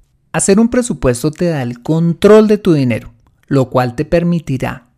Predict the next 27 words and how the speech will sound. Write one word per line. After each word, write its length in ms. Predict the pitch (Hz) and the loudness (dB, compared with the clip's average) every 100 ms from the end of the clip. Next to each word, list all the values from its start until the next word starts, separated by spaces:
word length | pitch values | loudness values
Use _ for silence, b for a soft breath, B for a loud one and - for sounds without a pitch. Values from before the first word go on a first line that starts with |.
| _ | _
gastar 800 | 131 123 123 120 - - 127 131 | -12 -4 -4 -4 -8 -4 0 0
menos 460 | 143 147 151 156 147 | 2 2 2 0 0
de 100 | 160 | -2
lo 160 | 160 | -2
que 160 | 156 170 | -4 -6
ganas 460 | 165 131 123 - - _ | -4 -4 -6 -8 -14 _
y 100 | 143 | -6
así 320 | 123 113 120 | -6 -8 -10
generar 640 | 113 139 139 156 151 131 - | -8 -4 -4 -2 -2 -2 -6
capacidad 640 | 135 - 123 123 120 117 | -10 -8 -6 -4 -4 -4
de 160 | 120 131 | -4 0
ahorro 480 | 160 151 131 175 _ _ _ - | 4 4 2 -4 _ _ _ -4
que 120 | 180 | -2
te 140 | 180 | 0
permitirá 840 | 180 180 175 175 190 180 147 - - | 0 0 0 -2 -2 -2 -2 -6 -10
acumular 600 | 120 - 127 123 113 117 | -10 -8 -4 -2 -4 -6
riqueza 460 | 117 143 160 - _ _ | -6 -4 -4 -6 _ _
y 140 | 175 151 | -6 -2
disfrutar 680 | 147 127 131 120 120 127 | -4 -4 -6 -6 -4 -4
a 80 | 127 | -2
la 140 | 160 | -4
larga 480 | 139 139 175 233 240 _ - | -2 -2 -2 -6 -10 _ -8
más 360 | 127 123 117 | -4 -4 -4
de 120 | 127 127 | -6 -8
tus 240 | 135 - | -10 -10
ingresos. 680 | 120 117 - - - - _ _ _ _ _ | -8 -8 -10 -14 -16 -18 _ _ _ _ _
Segundo, 580 | - 123 127 143 123 - | -10 -6 -2 -2 -2 -8